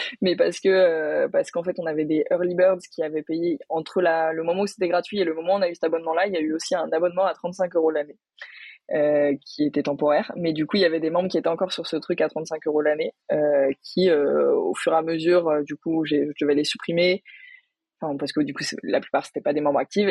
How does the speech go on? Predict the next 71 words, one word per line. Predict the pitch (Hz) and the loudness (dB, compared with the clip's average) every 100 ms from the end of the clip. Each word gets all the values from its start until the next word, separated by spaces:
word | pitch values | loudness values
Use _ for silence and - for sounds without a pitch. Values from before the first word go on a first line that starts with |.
| - | 2
Et | 165 | 2
donc, | 156 151 | 0 -2
du | 147 | -4
coup, | 143 190 185 | 0 4 6
euh, | 156 151 151 | 6 2 -2
je | 147 | 0
les, | 143 143 | 0 2
elles | 135 151 | 2 0
étaient | 151 160 | 0 0
quand | |
même | 160 | 0
sur | 156 151 | 0 -2
la | |
plateforme | 147 143 151 143 | -2 -2 -4 -4
puisqu'elles | - - 139 | -8 -4 -2
avaient | 123 | -2
payé | 147 147 | 0 0
pour | - 139 | 0 -2
l'année. | 147 165 226 - | 0 2 0 -2
Mais, | 165 160 170 | -4 0 4
euh, | 156 147 | 4 2
je | 147 | 0
les | 147 147 | -2 -2
ai | |
supprimées | 147 - 165 165 | -4 -4 -2 -2
tous | - | -2
les | 180 | 2
mois, | 175 | 2
j'en | 175 | 0
supprimais | 160 - 170 | -4 -8 -4
un | 156 | -4
petit | 151 156 | -6 -2
peu, | 185 | 0
ce | 202 | 0
qui | - 170 | -6 -14
compensait | 170 170 165 190 | -12 -4 0 2
avec | 170 160 | 2 0
le | 156 | -10
nou-, | 160 165 165 | -12 -14 -16
le | - 165 | -14 -6
nombre | 180 180 | -4 0
de | |
nouvelles | 170 165 175 | 0 0 0
inscrites, | 170 165 - 185 175 | 0 -2 -2 0 2
euh, | |
voilà. | 151 - - | 0 -2 -4
Mais | 160 | -4
aujourd'hui, | - 180 180 214 | 0 2 2 0
du | 196 | 0
coup, | |
on | 196 | 2
est | 165 | 2
à | |
deux | 160 170 | 2 0
cents | - 208 | 0 -4
qui | - 175 _ | -8 -20 _
payent | 190 196 - | 0 0 -4
le | 160 160 147 147 | -4 -2 -2 -2
réel | 165 170 | 2 2
abonnement. | 170 160 156 139 _ | 2 -2 -6 -14 _
Donc, | - _ | -20 _
en | - | -12
fait, | 151 - | -12 -12
en | 143 | -18
réel-, | 135 131 - _ _ | -8 -8 -8 _ _
en | 147 | -12
réalité, | 139 131 160 | -12 -12 -20
c'est | - | -14
en | 165 | -12
progression. | - 143 - - | -4 -4 -4 -4
<laughs> | 240 - 214 185 | -4 -2 -6 -8